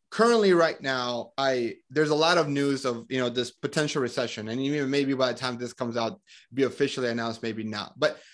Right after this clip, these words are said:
regardless, what I've noticed in a lot in my community, right, in the Mastering College to Career community, is that job seekers are just getting really nervous and anxious about the future, right? And their,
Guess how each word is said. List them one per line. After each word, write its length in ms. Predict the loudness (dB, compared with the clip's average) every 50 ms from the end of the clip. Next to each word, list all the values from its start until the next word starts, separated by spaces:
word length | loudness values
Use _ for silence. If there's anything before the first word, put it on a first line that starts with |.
| _ _ _ _ _ _ _ _ _ 2
regardless, 640 | 2 2 4 6 8 8 8 8 6 4 2 2
what 140 | 2 4 6
I've 140 | 6 6 6
noticed 360 | 4 4 4 4 4 2 0
in 60 | -2
a 80 | -2 0
lot 160 | 0 0 0
in 80 | 0 0
my 220 | 0 0 0 0
community, 420 | -2 -4 -6 -6 -4 -4 -4 -4 -4
right, 180 | -4 -4 -2
in 60 | -2
the 80 | -2 -2
Mastering 400 | 0 0 0 0 -2 -4 -8 -6
College 280 | -2 -2 -2 -2 -4 -6
to 80 | -12 -10 _ -4
Career 160 | -2 -2 -2
community, 560 | -4 -6 -6 -6 -6 -6 -8 -8 -10 -10 -12 _ -20 -20 -20 _ _
is 340 | 4 4 6 4 4 2 -2
that 360 | -2 0 2 2 2 0 -2 -6 _ _ -20 -20 _ _ _ _ _ _ _ _ -20 -14 -4
job 340 | 0 4 4 4 4 2
seekers 640 | 0 -2 -2 -2 -2 0 0 2 2 0 -2 -6 -12 _ -2
are 200 | 2 2 2 2
just 280 | 2 2 0 -2 -2 -6 _ _ 2
getting 440 | 2 4 4 6 4 4 4 2
really 580 | 0 -2 -2 0 2 2 4 4 4 2 2 0
nervous 600 | 0 0 2 2 2 2 2 -2 -6 -8 -8 -10
and 160 | -10 -10 -10 -10 _ -4
anxious 360 | -4 -4 -2 -4 -6 -6 -4
about 380 | -2 0 0 -2 -2 -4 -8
the 80 | -12 -14
future, 480 | -12 -8 -6 -6 -4 -4 -4 -6 -6 -4
right? 220 | -4 -6 -6 -6
And 440 | -6 -4 -4 -4 -2 -2 -4 -4 0
their, 480 | 0 2 4 4 4 2 0 -2 -6